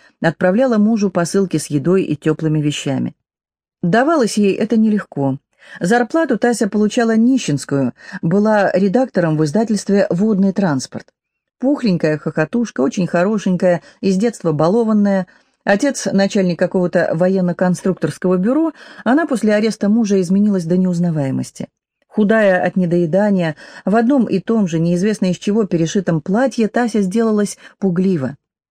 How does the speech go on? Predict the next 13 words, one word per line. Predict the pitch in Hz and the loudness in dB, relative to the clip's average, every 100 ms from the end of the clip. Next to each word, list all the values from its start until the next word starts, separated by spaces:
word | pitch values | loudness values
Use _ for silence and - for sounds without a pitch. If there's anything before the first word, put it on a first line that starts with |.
| _ - | _ -2
Ни | 214 233 | 2 2
с | - | 0
кем, | - 170 156 147 _ _ - | 0 2 2 -2 _ _ -2
кого | 170 165 | 0 2
они | 165 156 | 0 -2
с | - | -2
Михаилом | 156 165 170 156 | -2 0 0 0
знали | 143 170 165 | 0 0 0
прежде, | - 170 202 165 143 | 0 0 0 0 0
отношений | 143 160 165 226 180 | 0 -2 -2 0 0
она | 147 147 | 0 0
не | 143 | 0
поддерживала. | 147 147 175 220 196 185 180 | 0 0 0 0 0 0 0